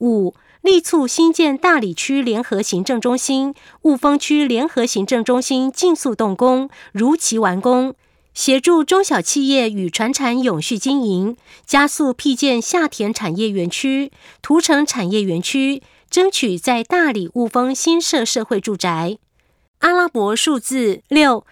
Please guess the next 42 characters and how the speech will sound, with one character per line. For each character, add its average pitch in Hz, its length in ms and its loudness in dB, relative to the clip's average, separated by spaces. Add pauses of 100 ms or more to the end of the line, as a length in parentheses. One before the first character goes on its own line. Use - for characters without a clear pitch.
(120)
增 370 260 2
设 339 240 2
复 359 200 0
合 233 180 0
式 277 300 0
立 339 160 2
体 190 180 -6
停 185 160 -6
车 285 160 -2
场， 170 400 -2 (220)
增 277 240 2
加 294 220 2
U-Bike 330 600 2
站 330 220 2
点 170 260 -2
及 180 220 -4
密 254 160 -2
度， 226 360 -2 (320)
优 269 200 4
化 247 240 2
公 277 200 0
车 311 200 0
路 330 180 4
线 247 320 0
及 196 240 -6
候 277 220 0
车 294 160 -2
环 160 200 -4
境， 220 360 -2 (280)
普 226 200 0
及 220 260 -4
智 370 240 0
慧 320 160 0
型 214 240 -2
站 240 180 -2
牌， 175 440 -4 (320)
推 277 180 2
广 208 260 0
绿 320 140 4
色 294 200 0
能 220 220 0
源， 208 360 -2